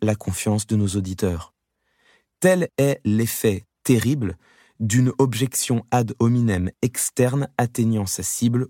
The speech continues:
au cours d'un débat compétitif. Elle compromet la crédibilité de la personne prise en flagrant délit de contradiction.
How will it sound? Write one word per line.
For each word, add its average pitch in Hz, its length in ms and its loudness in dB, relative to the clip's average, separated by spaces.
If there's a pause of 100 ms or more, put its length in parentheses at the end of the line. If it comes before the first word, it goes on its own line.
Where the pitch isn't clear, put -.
au 113 80 2
cours 123 320 -2
d'un 101 160 0
débat 101 280 0
compétitif. - 840 -4 (600)
Elle 113 160 4
compromet 127 720 -2
la 92 160 -2
crédibilité 110 1120 -2 (340)
de 110 140 2
la 104 120 2
personne 107 540 0
prise 104 460 -2
en 104 80 0
flagrant 95 440 -2
délit 90 280 -4
de 107 80 -4
contradiction. 92 760 -6